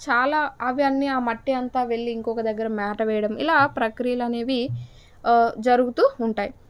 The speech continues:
అందులో భాగంగా వాటిని వివరించే దాంట్లో భాగంగా ఒక్కొక్క దాని గురించి ఇక్కడ మనం తెలుసుకుందాం. ఫస్ట్‌ది వచ్చేసి శిలా శైథిల్యం.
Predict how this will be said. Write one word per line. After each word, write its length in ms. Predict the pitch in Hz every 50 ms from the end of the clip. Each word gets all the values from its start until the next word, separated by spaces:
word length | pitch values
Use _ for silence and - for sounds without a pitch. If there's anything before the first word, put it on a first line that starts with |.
| - _ _
అందులో 260 | 294 311 320 349 381
భాగంగా 540 | 370 359 311 294 294 302 302 302 302 285 262
వాటిని 520 | 247 233 240 247 254 - 269 269 277 262 -
వివరించే 460 | 208 233 233 233 240 240 240 - 254 240
దాంట్లో 280 | 233 226 220 233 226
భాగంగా 340 | 214 220 214 214 214 254 320
ఒక్కొక్క 300 | 285 277 - 233 - 240
దాని 220 | 226 226 226 220
గురించి 260 | 214 214 214 220 220 220
ఇక్కడ 160 | 220 - 214 214
మనం 240 | 214 214 254 403
తెలుసుకుందాం. 600 | 427 285 226 208 - - - 214 202 196 196 196 - - - - - - - - - 320
ఫస్ట్‌ది 300 | 320 320 - - 370 339
వచ్చేసి 540 | 285 269 - 302 285 285 285 320 277 262 269
శిలా 340 | - - 269 247 262 285 320
శైథిల్యం. 680 | 311 - 247 214 226 226 254 226 214 208 208 202